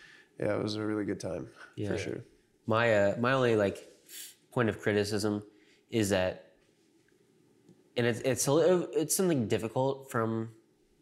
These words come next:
Speaker 2: uh, an organizer's standpoint, but there was, uh, a lot more freestyle players in freestyle this year than there has been.
Speaker 1: It's cool to
Speaker 2: I
Speaker 1: see.
Speaker 2: think Ch-,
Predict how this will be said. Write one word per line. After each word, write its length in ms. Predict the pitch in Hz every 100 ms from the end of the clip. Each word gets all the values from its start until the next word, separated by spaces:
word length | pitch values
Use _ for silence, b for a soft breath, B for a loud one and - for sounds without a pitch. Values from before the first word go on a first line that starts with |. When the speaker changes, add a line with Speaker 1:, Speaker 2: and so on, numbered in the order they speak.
| _ _
Speaker 2:
uh, 380 | 107 98 92 92 - -
an 120 | 104
organizer's 520 | 101 110 104 104 104
standpoint, 480 | - 107 113 110 95
but 360 | 95 - - b b b b b _
there 220 | 127 120
was, 480 | 127 127 - - - _ _ _ _ -
uh, 180 | 95 -
a 60 |
lot 360 | 98 101 101 95
more 540 | 110 98 92 90 90 - -
freestyle 680 | - 107 107 - 95 90 90
players 720 | - 90 87 87 90 - - -
in 140 | 92 87
freestyle 420 | 98 95 85 -
this 180 | - -
year 160 | 87
than 340 | 87 90 87 - _ -
there 100 | 95
has 200 | 87 87
been. 240 | - - -
Speaker 1:
It's 140 | - -
cool 200 | - 110
to 60 |
Speaker 2:
I 40 | 110
Speaker 1:
see. 120 | 120
Speaker 2:
think 180 | 117 117
Ch-, 140 | -